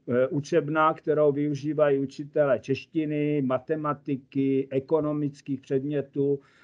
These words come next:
A prostě to už je ta aplikace těch, eh, I T technologií do těch jednotlivých ne-I T předmětů, třeba do té matiky a, a ekonomiky. No a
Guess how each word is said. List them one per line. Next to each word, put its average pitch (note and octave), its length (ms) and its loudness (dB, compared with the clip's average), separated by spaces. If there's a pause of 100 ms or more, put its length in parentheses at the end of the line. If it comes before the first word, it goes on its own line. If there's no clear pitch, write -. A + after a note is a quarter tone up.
(140)
A A2 80 -8
prostě D#3 560 2
to D#3 160 2
už D3+ 120 -2
je E3 100 -2
ta E3 140 0
aplikace E3+ 1160 0 (380)
těch, C#3+ 320 4
eh, C3+ 180 0
I D3 200 2
T D#3 220 0
technologií D3 840 0
do C#3+ 120 2
těch C#3+ 320 0 (220)
jednotlivých D#3 1040 0
ne-I D3+ 500 0
T C#3+ 220 -4
předmětů, C3 600 -6
třeba C#3+ 340 -2
do C#3+ 100 0
té D3 180 -2
matiky B2+ 540 -4
a, B2 200 -8 (420)
a B2+ 180 -2
ekonomiky. A#2+ 800 -6 (1120)
No G3+ 240 4
a C3 420 2